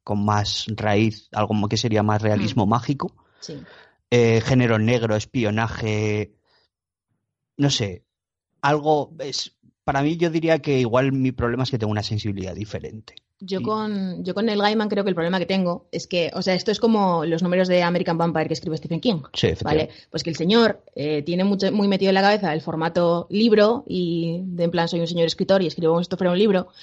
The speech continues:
Speaker 2: pero claro, cuando trasladas el cómic tiene un lenguaje totalmente distinto. Entonces a mí lo que me pasa es que se me hace pesado que te cagas porque lo estoy leyendo como si fuera una novela y no es el formato para leer una, ¿sabes? Una cosa así tan, tan pesada, tan reposada. Entonces no me ha entrado nunca, o sea, he sido siempre incapaz y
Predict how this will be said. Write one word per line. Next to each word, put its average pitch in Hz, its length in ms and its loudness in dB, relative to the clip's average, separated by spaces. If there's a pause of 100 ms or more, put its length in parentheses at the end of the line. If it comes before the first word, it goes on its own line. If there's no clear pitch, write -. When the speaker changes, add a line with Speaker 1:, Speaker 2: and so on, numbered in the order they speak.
(200)
Speaker 2:
pero 175 100 -4
claro, 190 160 4
cuando 165 180 -2
trasladas 170 400 -2
el 196 120 -2
cómic 247 260 2
tiene 247 160 2
un 180 40 2
lenguaje 170 320 0
totalmente 170 420 0
distinto. 175 480 2 (520)
Entonces 214 420 2
a 208 60 2
mí 196 80 2
lo 196 80 4
que 208 60 2
me 214 100 -2
pasa 233 180 2
es 254 80 -2
que 240 80 0
se 190 80 -2
me 175 80 0
hace 185 220 -2
pesado 165 340 -4
que 175 80 -2
te 190 120 -2
cagas 214 340 2
porque 170 340 -4
lo 156 80 -2
estoy 160 220 -6
leyendo 180 280 0
como 190 160 0
si 185 60 0
fuera 180 160 0
una 190 140 2
novela 185 460 4
y 165 160 -4
no 185 180 2
es 190 140 0
el 175 100 0
formato 147 580 -4 (100)
para - 220 -4
leer 139 220 2
una, 139 380 0
¿sabes? - 360 0 (240)
Una 180 140 0
cosa 156 140 -6
así 170 100 -2
tan, 151 240 0 (120)
tan 170 200 0
pesada, 175 320 2
tan 165 180 2
reposada. 180 560 0 (220)
Entonces 196 240 2
no 202 100 2
me 190 60 2
ha - 20 2
entrado 185 220 2
nunca, 175 300 0
o 170 40 -4
sea, 170 140 -2
he 170 60 -2
sido 165 160 -4
siempre 165 260 -4
incapaz 175 580 0
y 156 400 -4